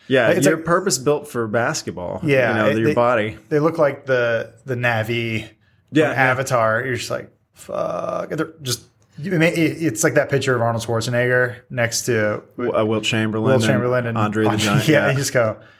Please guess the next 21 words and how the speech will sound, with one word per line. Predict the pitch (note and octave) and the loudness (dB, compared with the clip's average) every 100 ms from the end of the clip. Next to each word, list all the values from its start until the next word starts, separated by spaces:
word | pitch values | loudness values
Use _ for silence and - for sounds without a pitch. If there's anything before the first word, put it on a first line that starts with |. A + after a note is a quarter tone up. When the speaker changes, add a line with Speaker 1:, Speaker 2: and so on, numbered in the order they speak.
| _ _ _ - | _ _ _ 0
Speaker 2:
"Oh." | A#2+ B2+ G2 F2+ - - | 4 4 2 -4 -14 -4
Speaker 1:
Yeah. | A#2+ G#2 G2 - _ | 0 0 -2 -10 _
Speaker 2:
Yeah. | A#2+ A2 G#2 - - E3 - | 0 0 -4 -12 -12 -12 -8
I | D#3 | -6
mean, | B2 A2+ | -6 -6
Arnold's | G#2+ C3 D3+ A2+ | 0 2 2 2
what, | B2 A2+ | 2 2
six | - B2+ - | -2 -4 -2
two? | - B2+ C3+ D3 - - - - - | -2 -2 -2 -4 -8 -20 -20 -14 -2
Speaker 1:
I, | G3+ D#3+ D#3+ D#3 - - E3 | 0 0 -2 -4 -6 -10 -4
he | F3 | 0
says | C#3+ - C3+ C3 A#2 | 2 2 4 2 2
that. | B2+ A#2+ A#2+ | 2 2 2
He's | B2+ A#2+ - | -2 -6 -10
probably | - A#2+ G#2 | -4 0 0
more | G2 | 0
like | F#2 | -4
five | - G2 F2+ | -4 -4 -4
eleven | F2+ F#2 F2 F2+ F#2+ F#2+ | -4 -6 -6 -6 -8 -6
or | G2+ | -6
six. | F#2+ - G#2 | -4 -6 -6